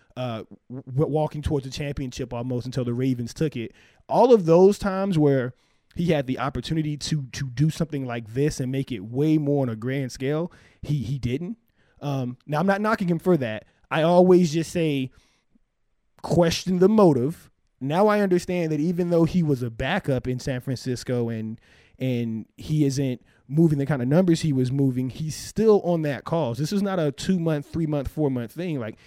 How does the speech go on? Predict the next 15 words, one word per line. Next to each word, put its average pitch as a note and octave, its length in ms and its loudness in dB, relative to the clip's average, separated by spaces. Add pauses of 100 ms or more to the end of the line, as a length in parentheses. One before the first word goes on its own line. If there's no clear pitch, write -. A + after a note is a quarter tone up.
(160)
he's F3+ 260 2
really D3+ 260 4
on B2+ 100 -2
his A#2 160 -6
cause. C3+ 300 -2
So D3+ 140 -4
I F3+ 160 -4
am F3 140 -4
no E3 180 6
longer E3+ 300 2
questioning D3+ 480 0
the A#2+ 80 0
motives B2+ 400 2
at B2 100 -2
all A2+ 420 -4